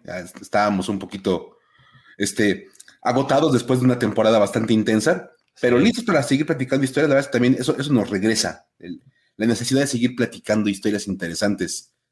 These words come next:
Speaker 1: acerca
Speaker 2: Exacto.
Speaker 1: de esta liga, porque la N F L no se detiene, amigos. La N F L no para.
Speaker 2: Exacto. Es, es otro de esos tropos que ustedes pueden ocupar así por la
Speaker 1: Sí.
Speaker 2: vida. Así de, la N F L es una liga de doce meses al año,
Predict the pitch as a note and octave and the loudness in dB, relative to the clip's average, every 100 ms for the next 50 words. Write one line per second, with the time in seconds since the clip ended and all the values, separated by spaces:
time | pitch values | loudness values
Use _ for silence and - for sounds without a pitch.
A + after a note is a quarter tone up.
0 | _ - B2 G#2+ G#2 G#2+ - G#2+ A2+ E3 | _ -6 -2 -2 -2 -2 -2 0 2 2
1 | - _ _ _ A#2 B2+ F3 A3 G#3 F#3 | -2 _ _ _ -6 0 2 2 2 2
2 | F3+ - D#3+ C3+ C3 F#2+ D2 - - _ | 0 2 0 2 2 0 -4 -12 -20 _
3 | _ _ C3+ D#3 D#3 D3 - F#2 - - | _ _ -8 -2 0 2 2 -2 -4 -14
4 | _ _ _ _ _ - - _ - G#2+ | _ _ _ _ _ -20 -20 _ -6 -6
5 | - F2+ - B2 D3+ C#3+ C#3+ D3+ C3+ C3 | -6 -12 -10 -8 -4 -2 0 0 0 -2
6 | C3+ - B2 B2 - A#2+ A2+ - A#2 A2+ | -4 -2 -2 -2 -8 -6 -6 -4 -4 -4
7 | - - G#2 G2+ A2 - G2 F2 G2 G#2+ | -8 -8 -8 -6 -10 -8 -6 -6 -6 -4
8 | A2 - _ - _ C3+ D3 D#3 C3+ C#3+ | -4 -6 _ -20 _ 0 4 2 4 2
9 | D3 C#3 C3 - B2+ C#3 C3 C3 A#2+ A2+ | 4 4 2 -2 -6 -2 0 2 0 0
10 | A2+ G#2+ F#2 E2+ F#2+ F#2 G2+ F2+ F2+ - | -2 -2 -2 -4 -8 -8 -8 -8 -10 -16
11 | - G2+ A#2 | -18 -20 -20